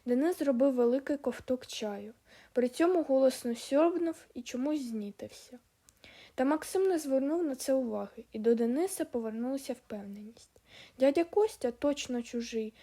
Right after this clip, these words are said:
а ось той другий наш, мабуть, старшокласник". "Правильно", погодився Максим,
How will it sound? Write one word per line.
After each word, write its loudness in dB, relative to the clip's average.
а 0
ось 4
той 2
другий 0
наш, -4
мабуть, -2
старшокласник". -4
"Правильно", 6
погодився 4
Максим, -4